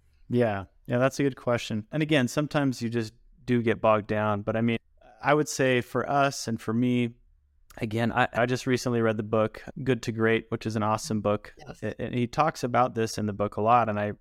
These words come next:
Speaker 1: respect it, but it's finding A players to surround yourself with. Now, that could be employees, that could be mentors, friends, whatever it is. But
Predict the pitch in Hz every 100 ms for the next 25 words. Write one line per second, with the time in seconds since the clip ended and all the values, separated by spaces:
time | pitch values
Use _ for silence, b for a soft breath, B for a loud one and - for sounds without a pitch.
0 | - - - 117 - 101 104 101 _ _
1 | _ _ _ _ - 123 - - 127 139
2 | 135 127 120 _ - 127 120 - 113 110
3 | 107 - 110 - 110 104 104 - - -
4 | - - - _ _ _ - 120 127 123
5 | 113 104 - 120 117 113 113 110 104 107
6 | 110 113 110 107 - 107 113 110 110 127
7 | 120 104 98 95 95 - _ _ _ _
8 | _ - 117 113